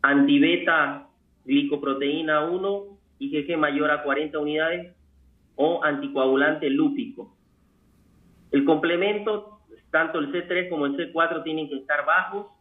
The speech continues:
y los anticuerpos altamente específicos, como el anti-D N A de doble cadena y al anti-Smith como anticuerpo. Los criterios de clasificación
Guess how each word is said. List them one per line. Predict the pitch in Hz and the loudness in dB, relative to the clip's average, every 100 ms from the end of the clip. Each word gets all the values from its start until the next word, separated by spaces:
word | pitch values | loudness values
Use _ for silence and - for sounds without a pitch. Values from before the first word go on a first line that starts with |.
| _ _ _ _ _ _ _ _ _ - | _ _ _ _ _ _ _ _ _ -2
y | 143 | 2
los | 143 | 2
anticuerpos | 156 147 185 196 185 170 | 0 -2 -2 -2 -2 0
altamente | 175 175 170 170 175 170 | 0 0 -2 -2 -6 -8
específicos, | 170 160 202 196 196 202 202 208 160 | -8 -8 -8 -6 -6 -2 -2 -4 -2
como | 143 139 135 135 - _ | 2 2 2 -2 -8 _
el | 135 131 131 | -4 -2 0
anti-D | 139 139 143 139 | -2 0 0 0
N | 156 151 | 0 2
A | 156 | 2
de | 151 139 | 2 2
doble | 147 147 | 2 0
cadena | 147 147 160 175 202 196 - _ _ _ _ _ _ _ - | 0 0 0 -2 -6 -8 -20 _ _ _ _ _ _ _ 0
y | 143 143 | 4 4
al | 139 | 4
anti-Smith | 143 143 143 139 147 165 175 - _ _ _ _ _ _ _ _ | 4 2 2 0 0 -4 -6 -12 _ _ _ _ _ _ _ _
como | 143 135 131 | 0 2 2
anticuerpo. | 127 - 135 123 - - _ _ _ _ _ _ _ _ _ _ _ _ _ | 0 -2 0 0 -2 -12 _ _ _ _ _ _ _ _ _ _ _ _ _
Los | 165 170 | 4 4
criterios | 190 185 214 220 190 | 2 0 0 0 0
de | 170 | 0
clasificación | 156 143 147 147 143 139 139 185 208 247 | -2 -2 -2 -2 -2 -2 0 0 0 -4